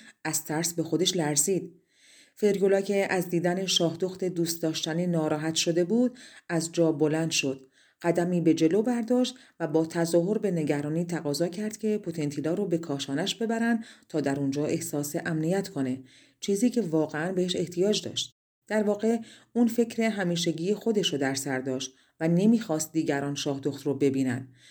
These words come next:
پس پارچه‌ای به سر دوشیزه انداخت و اون رو به اتاق خودش برد و در رو قفل کرد. در تمام این مدت، شاهزاده نارسیسوس، اندوهگین و دلسرد،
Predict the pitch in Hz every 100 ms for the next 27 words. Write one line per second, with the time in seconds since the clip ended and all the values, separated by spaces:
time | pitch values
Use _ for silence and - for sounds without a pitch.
0 | - - 156 - 160 151 147 165 165 165
1 | 156 160 156 143 143 156 147 202 226 226
2 | 240 240 - - - 156 165 175 185 180
3 | 175 147 160 151 156 165 175 214 - 208
4 | 208 147 135 139 165 165 196 - - 127
5 | - - _ _ _ _ _ 220 254 262
6 | 240 233 226 220 220 214 214 214 214 -
7 | _ _ - 175 170 - 147 151 151 147
8 | - 160 190 196 202 - _ _ 165 165
9 | 160 165 165 185 175 151 156 - 196 208
10 | 208 214